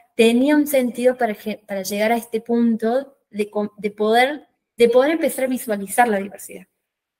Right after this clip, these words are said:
Y que hay algunos aspectos que te-, que nos, que nos fueron acompañando, que nos van a ayudar a transitar este camino, y que, pero que lo tenemos que, como vos decías, realmente asumir como un compromiso y empezar por nosotros, como,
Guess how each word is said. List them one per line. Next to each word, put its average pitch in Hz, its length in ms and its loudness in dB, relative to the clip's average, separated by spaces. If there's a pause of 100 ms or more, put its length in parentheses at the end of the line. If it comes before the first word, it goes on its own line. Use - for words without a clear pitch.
(1000)
Y 220 120 -6
que 254 80 8
hay 254 120 8
algunos 294 440 4
aspectos 294 640 -2
que 240 100 -6
te-, - 200 -18
que 202 160 -8
nos, 190 200 -10
que - 140 -12
nos 185 160 -10
fueron 226 240 0
acompañando, 240 1040 0 (220)
que 208 100 -6
nos 208 120 -2
van 294 180 6
a 302 40 6
ayudar 233 280 0
a 220 80 -2
transitar 196 440 -8
este 185 160 -14
camino, 220 680 -4 (200)
y 208 60 -20
que, - 120 -20
pero 214 240 -2
que 214 80 -2
lo 208 100 2
tenemos 240 320 0
que, 262 560 -4
como 220 200 -4
vos 226 140 0
decías, 240 560 0 (520)
realmente 233 760 2
asumir 226 500 -2
como 233 200 -4
un 226 60 -6
compromiso 208 580 -4
y 294 80 0
empezar 208 380 -4
por 226 120 -4
nosotros, 185 560 -8
como, 185 500 -14